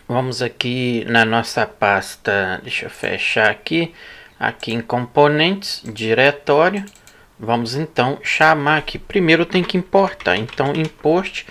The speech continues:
vamos importar as nossas imagens. Qual é o nome da nossa imagem? Eu vou importar essa aqui, M um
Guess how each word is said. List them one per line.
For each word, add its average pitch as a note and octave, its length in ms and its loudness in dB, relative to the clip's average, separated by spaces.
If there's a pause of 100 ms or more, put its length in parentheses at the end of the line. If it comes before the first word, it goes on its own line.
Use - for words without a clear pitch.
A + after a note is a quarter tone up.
(320)
vamos C3 300 -2
importar C#3+ 560 2
as C#3 120 0
nossas D#3 400 0
imagens. C3+ 680 2
Qual D3 180 0
é E3+ 80 4
o F3 60 4
nome D3 300 2
da D3 100 6
nossa C3+ 380 -4
imagem? A#2 580 -2 (500)
Eu C#3 80 -2
vou D3 140 0
importar C#3+ 640 2
essa A#2+ 240 -2
aqui, B2 640 -4 (1500)
M B2+ 580 2
um G3 300 2